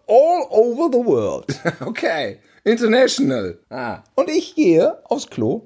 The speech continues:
Speaker 1: und es stinkt. Und dann geht man runter und eine wunderhübsche Frau will nach mir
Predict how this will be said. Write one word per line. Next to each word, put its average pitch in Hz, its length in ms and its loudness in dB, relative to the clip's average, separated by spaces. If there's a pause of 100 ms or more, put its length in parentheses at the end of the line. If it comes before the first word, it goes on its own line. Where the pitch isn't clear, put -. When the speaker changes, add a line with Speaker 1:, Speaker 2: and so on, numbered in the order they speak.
Speaker 1:
und - 140 -2
es - 120 0
stinkt. 147 440 -6 (140)
Und 190 120 0
dann 233 160 2
geht 247 160 -4
man 240 140 0
runter 262 480 -4 (340)
und 196 240 0
eine 196 220 0
wunderhübsche 202 420 0
Frau 101 320 2
will 92 220 -4 (420)
nach 98 240 -4
mir 95 260 -4